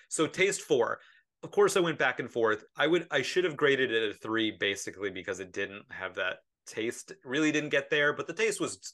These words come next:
good. At the end of the day, it all tasted fine. It had enough caramel and chocolate in there and a little bit of that cookie taste, like you said, to, like, approach, approach a Twix. Fine. Four. Texture, three. Again,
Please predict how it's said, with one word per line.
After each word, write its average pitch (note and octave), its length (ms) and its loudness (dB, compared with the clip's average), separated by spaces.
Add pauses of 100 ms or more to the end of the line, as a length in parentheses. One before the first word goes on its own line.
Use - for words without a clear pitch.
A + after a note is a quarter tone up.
good. G#2+ 260 -4
At C3 120 -4
the E3+ 100 0
end E3+ 80 0
of E3 80 -2
the C#3+ 80 0
day, G#2+ 300 4 (340)
it B2 80 0
all A#2 140 4
tasted A2 340 -4
fine. F2+ 320 -2
It G#2 80 -8
had C3+ 140 -2
enough C3 240 -4
caramel G2+ 580 2 (300)
and A2 120 -2
chocolate G2 440 -2
in F#2+ 160 -4
there F#2 360 2
and A2+ 80 -4
a A#2+ 60 -4
little B2 220 4
bit A2 140 2
of G#2+ 80 0
that G2 160 0
cookie F#2+ 220 -8
taste, F2 260 -6
like F2+ 160 -6
you F2+ 60 -10
said, F2 280 -6
to, G2 100 -8
like, F2+ 280 -4
approach, - 760 -2 (200)
approach B2 460 0
a G#2+ 80 0
Twix. - 460 -10 (240)
Fine. E2 200 -2 (220)
Four. - 280 -6 (300)
Texture, D#3 520 2 (260)
three. G2+ 300 0 (240)
Again, B2+ 340 2